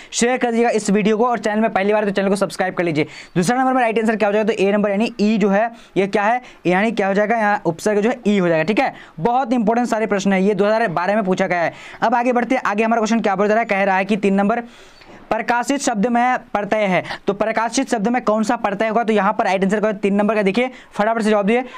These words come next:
तो तीन number का right answer बी number it जो है right answer हो जाएगा, ठीक है, इत यहाँ right answer B number हो जाएगा। चलिए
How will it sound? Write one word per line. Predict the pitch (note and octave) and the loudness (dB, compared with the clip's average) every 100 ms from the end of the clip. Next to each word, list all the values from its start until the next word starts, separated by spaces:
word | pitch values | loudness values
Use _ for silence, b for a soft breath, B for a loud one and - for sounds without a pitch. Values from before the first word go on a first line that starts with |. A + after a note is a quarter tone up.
| B | B
तो | G#3 | -4
तीन | G3+ B3 | 0 0
number | B3 C4 | 2 2
का | C4 | 2
right | A#3 | 2
answer | G3+ A3+ | 2 2
बी | F#3 | 0
number | A3+ A3 G#3+ - | 2 0 0 -2
it | B3 B3+ | -2 0
जो | A#3 G#3+ | 0 2
है | A3 | 2
right | G#3 G3+ | 2 0
answer | F#3+ F#3 | 0 2
हो | |
जाएगा, | F3+ E3+ | 2 2
ठीक | A3 | 0
है, | B3 | 0
इत | G3 G3+ G3+ | -2 -2 0
यहाँ | G3+ F#3+ | 0 2
right | F3+ F3 | 0 0
answer | F#3+ G3 | 0 2
B | F3+ | 2
number | F3 F3+ A#3+ A#3+ B D3 | 2 0 -2 -8 B -2
हो | |
जाएगा। | E3 E3 D#3+ | 0 0 0
चलिए | G3+ F3 | 0 0